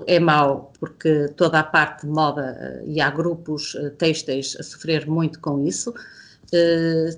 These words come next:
está praticamente parada. Os homens não compram fatos, o fato é uma, um vestido, uma, uma,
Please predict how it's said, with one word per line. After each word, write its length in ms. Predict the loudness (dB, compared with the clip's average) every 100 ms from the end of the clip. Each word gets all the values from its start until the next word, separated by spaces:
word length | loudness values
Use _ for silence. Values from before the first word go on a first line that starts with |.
| -12 _
está 160 | 0
praticamente 520 | 0 -2 -2 -4 -4 -2
parada. 680 | -2 -2 -6 -12 -16 -14 -10 -10 -12 -18 -20 _ _ -6
Os 160 | 2
homens 260 | 4 4 2
não 120 | 0
compram 260 | 0 2 2
fatos, 640 | 6 6 4 -2 -6 -6
o 140 | -10 -12 -2
fato 240 | 0 0 0
é 80 | -2
uma, 460 | -2 0 0 -2 -8 _ _ -8
um 100 | -6
vestido, 360 | -6 -4 -2 0
uma, 280 | 2 2 2
uma, 560 | 0 0 0 0 -4